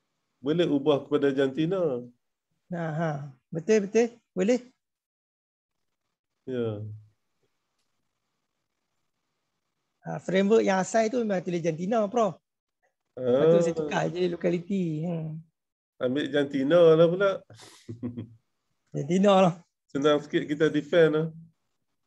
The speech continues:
Speaker 2: Ya, ya. Jantina lagi senang. Trace by I C lah.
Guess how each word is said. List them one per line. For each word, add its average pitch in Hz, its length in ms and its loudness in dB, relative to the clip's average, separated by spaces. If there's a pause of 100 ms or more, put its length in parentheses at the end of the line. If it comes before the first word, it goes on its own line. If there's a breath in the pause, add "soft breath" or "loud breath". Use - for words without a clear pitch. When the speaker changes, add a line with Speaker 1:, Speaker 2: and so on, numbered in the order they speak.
(1200)
Speaker 2:
Ya, 165 160 4
ya. 160 240 0 (320)
Jantina 185 320 0
lagi 190 160 0
senang. 247 400 -2
Trace 220 160 -2
by 202 160 0
I 196 80 -2
C 247 240 -6
lah. 285 160 -6